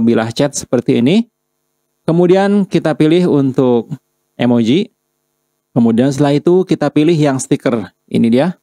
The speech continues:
Oke, nah di sini pada WhatsApp beta ada fitur untuk membuat stiker versi sendiri. Kita pilih saja buat. Kemudian pilih foto yang akan dijadikan stiker.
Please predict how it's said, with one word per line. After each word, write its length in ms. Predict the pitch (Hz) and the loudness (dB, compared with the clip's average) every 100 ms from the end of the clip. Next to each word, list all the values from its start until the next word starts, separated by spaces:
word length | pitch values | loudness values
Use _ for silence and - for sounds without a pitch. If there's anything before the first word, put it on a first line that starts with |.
| _ _ _ _ _ _ _ _ _ _ _ _ _ _ | _ _ _ _ _ _ _ _ _ _ _ _ _ _
Oke, 560 | 110 104 - 110 101 101 | -6 -4 -2 0 -2 -4
nah 160 | 107 104 | -2 0
di 160 | 120 120 | 0 0
sini 320 | 156 175 208 | 0 2 0
pada 240 | 156 120 | 0 0
WhatsApp 320 | 117 117 120 | 0 -2 -2
beta 320 | 117 117 147 170 - | -2 -2 -2 -4 -4
ada 480 | - 131 135 135 156 | -6 -4 -2 0 -2
fitur 400 | 156 143 - 165 | 0 -2 0 0
untuk 480 | 160 139 127 151 147 | 0 -2 0 0 0
membuat 400 | 127 117 120 131 | 0 2 0 -2
stiker 480 | - - 110 131 139 | -4 -6 -2 -2 -2
versi 400 | - 110 107 117 | -2 -4 -2 -2
sendiri. 480 | 107 117 120 131 127 _ _ _ _ _ | 0 0 2 0 -2 _ _ _ _ _
Kita 240 | - 120 | -6 -2
pilih 160 | 120 117 | -2 -2
saja 400 | 110 123 123 135 | 0 0 2 0
buat. 320 | 117 123 190 - 131 _ _ _ _ _ _ _ _ _ _ _ _ _ _ | 0 0 -2 -8 -18 _ _ _ _ _ _ _ _ _ _ _ _ _ _
Kemudian 560 | - 127 131 151 165 170 _ | -2 0 2 2 0 -4 _
pilih 320 | 143 156 175 | 0 2 0
foto 320 | 156 143 156 | -2 0 0
yang 160 | 160 117 | 0 -2
akan 320 | 123 156 143 | -2 -2 0
dijadikan 480 | 120 113 117 113 107 | 0 0 -2 -4 -2
stiker. 480 | 123 143 131 117 | -4 -2 -2 -6